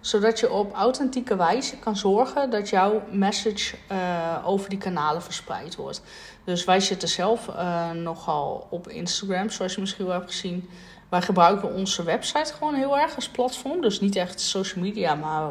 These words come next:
gewoon doordat onze berichten goed in de zoekmachine naar boven komen.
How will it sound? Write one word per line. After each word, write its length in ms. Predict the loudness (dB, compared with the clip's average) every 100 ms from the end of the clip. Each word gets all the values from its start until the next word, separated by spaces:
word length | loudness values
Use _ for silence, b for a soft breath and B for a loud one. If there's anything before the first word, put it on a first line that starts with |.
| -6
gewoon 420 | -4 -2 -2 -6 -12
doordat 680 | -10 -4 0 2 2 -2 -8 -16 -20 -20 -10
onze 460 | -2 -2 0 0 0
berichten 420 | -2 -2 -4 -6
goed 240 | -6 -6 -6
in 80 | -6
de 80 |
zoekmachine 520 | -6 -6 -6 -6 -4 -2
naar 100 | 2
boven 280 | 2 2
komen. 300 | -2 -2 -2